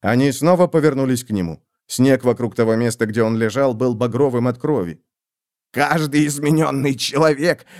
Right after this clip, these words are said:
которого Урслак добавляет в Орду, добавляет знания,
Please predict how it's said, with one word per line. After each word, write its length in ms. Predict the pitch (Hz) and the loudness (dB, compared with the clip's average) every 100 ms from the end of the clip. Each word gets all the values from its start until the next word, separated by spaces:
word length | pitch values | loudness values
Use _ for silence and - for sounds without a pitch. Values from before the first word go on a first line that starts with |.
| 156 | -14
которого 600 | - 135 151 147 160 143 | 0 0 2 2 4 2
Урслак 680 | 143 180 143 120 127 143 127 | 2 2 2 0 0 0 2
добавляет 760 | 135 131 123 131 120 127 139 | -2 0 0 2 2 2 0
в 80 | 135 | -2
Орду, 540 | 135 139 131 160 127 - _ | -2 -2 -2 -2 -2 -6 _
добавляет 880 | - 139 131 143 143 139 120 147 139 | -6 -2 0 0 0 0 0 0 -2
знания, 760 | 120 131 147 127 104 92 76 | -4 0 2 0 -2 -6 -10